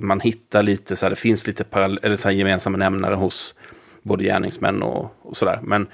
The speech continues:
men just att offren är till synes helt slumpmässigt valda och sådär. Och så har vi också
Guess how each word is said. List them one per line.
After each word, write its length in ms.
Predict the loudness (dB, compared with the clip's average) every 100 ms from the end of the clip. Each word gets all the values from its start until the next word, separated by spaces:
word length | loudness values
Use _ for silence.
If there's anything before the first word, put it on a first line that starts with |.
| -16 -4
men 100 | 0
just 140 | 2
att 140 | 2 2
offren 580 | 2 0 0 0 0 -2 -8
är 240 | -2 0 0 -6 _ _
till 160 | -6 -4
synes 380 | 0 0 0 -2
helt 200 | -2 -2
slumpmässigt 760 | -2 -2 -4 -4 -4 -4 -2
valda 480 | 0 2 2 2 2
och 120 | 2
sådär. 260 | 2 2 2 -6 _ _ -20 -20 _
Och 140 | -6 0
så 100 | 4
har 140 | 4
vi 80 | 4
också 680 | 2 0 0 4 4 2